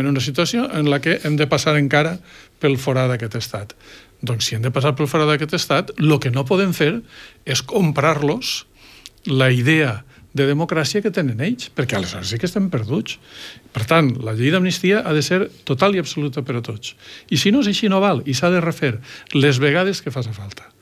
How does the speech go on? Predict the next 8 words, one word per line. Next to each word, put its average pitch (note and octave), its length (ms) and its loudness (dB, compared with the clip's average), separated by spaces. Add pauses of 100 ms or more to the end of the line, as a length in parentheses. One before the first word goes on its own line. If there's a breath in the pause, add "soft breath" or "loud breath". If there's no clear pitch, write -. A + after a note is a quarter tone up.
(360 loud breath)
I D3+ 100 0
segona, F3+ 400 2
s'ha D3+ 140 0
d'exigir C3 480 0
els E3 200 -2
canvis, A#2+ 420 -4
efectivament, C3 640 -2 (420 loud breath)
si - 300 0